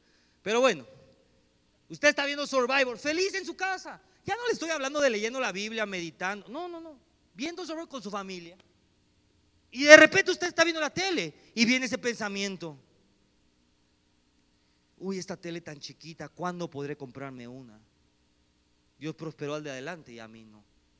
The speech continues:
Y esto fue lo que pasó. Le diste vuelta. Y de repente, espéreme, espéreme, espéreme.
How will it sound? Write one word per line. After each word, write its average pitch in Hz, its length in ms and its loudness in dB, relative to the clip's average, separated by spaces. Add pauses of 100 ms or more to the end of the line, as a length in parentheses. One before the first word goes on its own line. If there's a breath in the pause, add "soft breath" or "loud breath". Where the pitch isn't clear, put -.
(380)
Y 175 80 -4
esto 247 160 4
fue 262 120 -6
lo 269 60 -8
que 262 100 -10
pasó. 285 280 -10 (440 soft breath)
Le 156 120 -2
diste 208 480 -6 (1400)
vuelta. 262 520 12 (1700)
Y 240 120 -2
de 269 120 12
repente, 330 760 8 (1400)
espéreme, 156 340 -10
espéreme, - 280 -20
espéreme. 147 260 -20